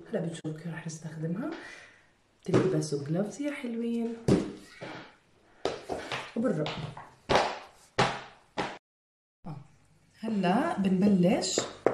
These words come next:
الكاسة بنعبيها الطحين. شو نعبيها؟ بنحط نقطة صغيرة طحين عليها، وبنعمل هيك. تكون طلعت معنا إيش؟ شكل الدونات اللي بدنا إياه مدورة، بغطاية الفانيلا مثلا،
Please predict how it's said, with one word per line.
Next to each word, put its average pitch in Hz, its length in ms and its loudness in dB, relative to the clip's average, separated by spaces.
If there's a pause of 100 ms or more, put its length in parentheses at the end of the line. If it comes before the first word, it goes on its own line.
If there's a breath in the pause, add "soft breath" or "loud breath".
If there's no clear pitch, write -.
(420)
الكاسة 185 380 0
بنعبيها 156 460 4
الطحين. 196 520 2 (960)
شو - 160 -10
نعبيها؟ 202 300 6
بنحط - 300 0
نقطة 285 240 0
صغيرة 294 800 6 (200)
طحين 226 220 4
عليها، 151 400 2 (1300 loud breath)
وبنعمل 180 400 6
هيك. 294 480 4 (380)
تكون 247 180 4
طلعت 330 320 2
معنا 269 340 4
إيش؟ 247 360 2
شكل 247 180 4
الدونات 202 380 2
اللي 185 140 4
بدنا 165 180 2
إياه 175 180 4
مدورة، 175 720 4 (1500 loud breath)
بغطاية 196 840 4
الفانيلا 196 560 6
مثلا، 269 420 0